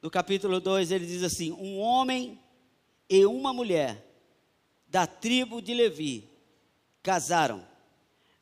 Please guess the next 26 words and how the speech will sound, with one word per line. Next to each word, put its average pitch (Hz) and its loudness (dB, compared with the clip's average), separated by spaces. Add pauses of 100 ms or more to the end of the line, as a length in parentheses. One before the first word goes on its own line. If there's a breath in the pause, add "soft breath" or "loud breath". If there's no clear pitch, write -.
(120)
A 180 2
mulher 202 4
ficou 226 -2
grávida 151 0 (480)
e 165 -2
deu 202 2
à 180 4
luz 214 -4 (200)
um 240 -10
filho. 139 -4 (840)
E 175 2
ela 233 6
viu 254 -4
que 262 -10
o 254 -8
menino 254 -4
era 226 4
muito 240 -8
bonito." 202 -4
Tá 156 -6
vendo 185 -4
como 175 -10
é 175 -6
bom 165 -4
ser 156 -10
bonito? 156 -8